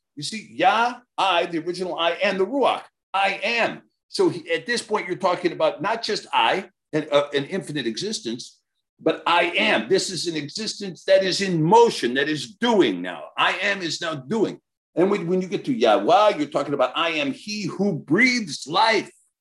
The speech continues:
I am he who breathed the breath of my name into the nostrils of Adam." Uh, yeah, and then when you get to Yahusha, you see, Yahusha,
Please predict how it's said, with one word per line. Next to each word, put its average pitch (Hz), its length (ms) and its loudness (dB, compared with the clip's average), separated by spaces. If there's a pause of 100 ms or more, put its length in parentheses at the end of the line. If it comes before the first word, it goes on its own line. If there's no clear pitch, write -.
(280)
I 196 120 4
am 185 140 2
he 220 240 0
who 185 220 2
breathed 233 580 0
the 190 140 4
breath 202 280 2
of 143 120 -2
my 160 160 0
name 190 600 -4
into 208 380 -8
the 165 160 2
nostrils 175 540 2
of 143 120 -2
Adam." 143 440 0 (500)
Uh, 143 200 -2
yeah, 127 140 2
and 139 100 2
then 202 100 2
when 196 160 0
you 190 60 -6
get 180 240 -4
to 135 120 -4
Yahusha, 180 760 2 (240)
you - 80 -10
see, 113 240 -10
Yahusha, 190 800 4